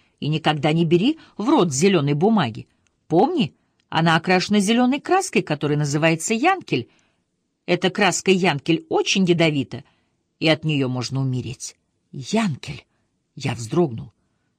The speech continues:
«Так вот он, янкель!» Так я трепетал пред этим словом. Так, по крайней мере, услышал я. Теперь-то я думаю, что тетя сказала не «Янкель», а «Мышьяк». ибо зеленая краска действительно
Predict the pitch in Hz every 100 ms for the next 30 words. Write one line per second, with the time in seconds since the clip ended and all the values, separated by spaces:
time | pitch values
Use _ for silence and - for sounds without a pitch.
0 | _ - - 190 262 294 147 120 _ -
1 | 165 269 247 170 131 113 _ _ _ _
2 | _ _ _ _ _ _ - - - 135
3 | 131 139 135 151 - 127 107 - 131 113
4 | - 123 - - 127 113 117 _ _ _
5 | _ _ _ _ _ _ _ _ _ -
6 | 196 - 190 196 190 185 185 185 - 285
7 | - - 110 - - _ _ _ _ _
8 | _ _ - 214 359 359 156 139 143 139
9 | 131 151 139 143 143 - 143 139 139 156
10 | 170 160 190 240 - 247 - _ - 151
11 | 135 - 147 185 _ _ _ _ _ _
12 | _ _ _ _ _ _ _ 202 196 196
13 | 185 214 202 202 202 196 196 208 196 190
14 | 190 185 - 185